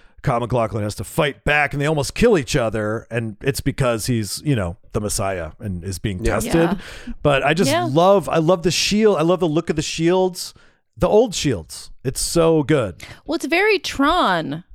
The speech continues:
Speaker 3: Tron,
Speaker 2: Yeah.
Speaker 3: very
Speaker 1: Yeah.
Speaker 3: Tron
Speaker 2: Yeah.
Speaker 3: looking. Yeah.
Speaker 2: Yeah.
Speaker 3: It's like, it's Game of Thrones and Tron.
Speaker 1: Yeah. To me, it holds up because, like, seeing them blurred underneath it really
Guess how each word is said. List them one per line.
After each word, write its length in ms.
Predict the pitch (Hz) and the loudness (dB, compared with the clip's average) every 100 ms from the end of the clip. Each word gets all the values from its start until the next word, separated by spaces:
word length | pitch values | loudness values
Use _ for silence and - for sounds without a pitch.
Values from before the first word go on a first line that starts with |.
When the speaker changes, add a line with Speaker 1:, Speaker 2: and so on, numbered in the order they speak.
| - - | -20 -2
Speaker 3:
Tron, 100 | 202 | 2
Speaker 2:
Yeah. 180 | 240 - | 4 2
Speaker 3:
very 160 | 220 143 | 0 4
Speaker 1:
Yeah. 160 | 262 233 | 6 4
Speaker 3:
Tron 280 | 254 285 247 | 4 2 0
Speaker 2:
Yeah. 60 | |
Speaker 3:
looking. 520 | 190 143 127 160 160 - - | -2 0 0 -2 -8 -12 -6
Yeah. 240 | 214 165 | -2 0
Speaker 2:
Yeah. 160 | 131 104 | 2 2
Speaker 3:
It's 120 | - | 2
like, 200 | 403 - | -2 -2
it's 180 | 285 - | -8 -4
Game 240 | 349 381 | -4 -2
of 100 | 392 | -4
Thrones 340 | - 294 285 262 | -4 -2 0 -2
and 140 | 220 | -4
Tron. 500 | - 208 208 277 370 403 - - _ _ - - - - | -6 -4 -2 0 -2 -6 -18 -20 _ _ -16 -14 -8 2
Speaker 1:
Yeah. 320 | 202 156 - - 294 | 4 4 0 -8 -2
To 100 | 202 | 2
me, 140 | 220 339 | 6 6
it 80 | 277 | 6
holds 340 | 240 262 165 | 6 4 4
up 280 | 247 254 - | 4 4 2
because, 340 | 175 196 185 | 0 2 2
like, 260 | 180 180 - | 4 2 0
seeing 500 | - - 208 233 208 | -8 -2 0 0 2
them 200 | 208 175 | 2 2
blurred 640 | 110 127 131 135 160 180 180 | -2 -2 2 2 4 2 2
underneath 640 | - 156 156 127 127 160 | -2 0 0 0 0 0
it 120 | 190 131 | 0 2
really 300 | 143 156 | 0 0